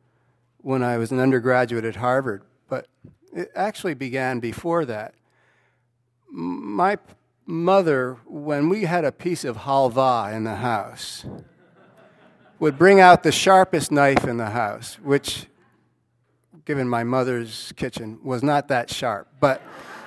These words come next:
she said she couldn't be trusted with a sharp knife. Uh, and she would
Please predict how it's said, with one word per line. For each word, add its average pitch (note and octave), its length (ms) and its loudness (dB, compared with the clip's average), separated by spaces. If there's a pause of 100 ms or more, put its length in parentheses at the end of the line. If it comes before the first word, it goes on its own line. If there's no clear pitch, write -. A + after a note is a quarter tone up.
(960)
she D#3+ 140 0
said F#3+ 220 4
she E3+ 140 0
couldn't D#3+ 260 2
be C3+ 100 -2
trusted C3+ 440 0
with A#2 140 -12
a G#2 80 -10
sharp A2 360 -4
knife. - 460 4 (1200)
Uh, C3 380 0 (400)
and D#3+ 180 4
she A3+ 300 -4
would E3+ 420 2